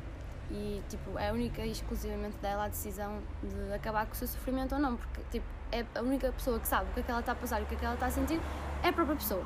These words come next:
Portanto, eu concordo com a eutanásia. Depois, eu acho que as pessoas confundem muito a eutanásia com, com o suicídio assistido. Tipo, a eutanásia é quando o médico administra o próprio meio que vai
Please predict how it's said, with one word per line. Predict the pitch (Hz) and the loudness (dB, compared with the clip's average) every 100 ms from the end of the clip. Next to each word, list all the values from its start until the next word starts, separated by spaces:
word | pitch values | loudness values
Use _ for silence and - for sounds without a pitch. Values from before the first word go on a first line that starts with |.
| - | -2
Portanto, | - - 240 220 - - - | -4 -2 -2 -2 -6 -6 -4
eu | 233 | -4
concordo | 247 233 233 | -2 -2 -2
com | 240 | -2
a | |
eutanásia. | 208 180 - - - - - - - - - - - - | -4 -6 -8 -12 -12 -12 -12 -16 -16 -14 -14 -14 -16 -10
Depois, | 240 - - - - - - | -8 -6 -6 -6 -10 -12 -12
eu | - 233 | -6 -4
acho | 233 226 - | -4 -8 -10
que | - 240 226 214 208 | -6 -4 -4 -6 -8
as | 226 | -12
pessoas | - - 208 208 | -12 -10 -10 -10
confundem | 214 214 220 214 | -12 -10 -10 -8
muito | 220 208 202 | -8 -8 -8
a | 214 | -8
eutanásia | 214 220 214 208 196 208 | -8 -8 -8 -8 -8 -12
com, | - 214 202 196 185 185 - - - - - - | -8 -6 -6 -8 -10 -12 -20 -20 -18 -16 -18 -12
com | - 240 240 | -6 -2 -2
o | 240 226 214 | -2 -4 -8
suicídio | - 247 240 226 | -8 -6 -4 -4
assistido. | 233 - - 202 214 - - - - - - | -4 -6 -8 -8 -10 -16 -20 -20 -20 -20 -14
Tipo, | 208 - | -12 -8
a | 226 | -6
eutanásia | 262 277 262 247 | -2 -2 -2 -2
é | 233 | -4
quando | 240 226 226 | -4 -4 -4
o | |
médico | 214 214 208 202 | -4 -6 -8 -10
administra | - 220 220 208 - | -8 -6 -6 -6 -8
o | 208 | -10
próprio | 214 208 208 | -8 -6 -6
meio | 208 202 196 | -6 -8 -10
que | - | -10
vai | 196 196 | -8 -8